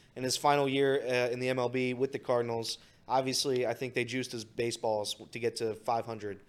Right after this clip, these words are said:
But I, I, I do think Albert Pujols, I mean, he was serviceable. He played, Albert Pujols played in a hundred and nine games. He appeared in a hundred and nine games,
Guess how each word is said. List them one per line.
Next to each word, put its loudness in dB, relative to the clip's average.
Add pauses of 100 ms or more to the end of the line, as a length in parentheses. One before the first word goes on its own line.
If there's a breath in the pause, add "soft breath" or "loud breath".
(260 soft breath)
But 12 (380 loud breath)
I, 10 (180)
I, 8
I 6
do 0
think 4
Albert 8
Pujols, 6 (100)
I -2
mean, 0
he 2
was 2
serviceable. 4
He 2
played, 6 (440 soft breath)
Albert 8
Pujols 10
played 10
in 2
a 0
hundred 2
and -4
nine 4
games. -4 (300 soft breath)
He -2
appeared 2
in -2
a 0
hundred 0
and -4
nine 0
games, 0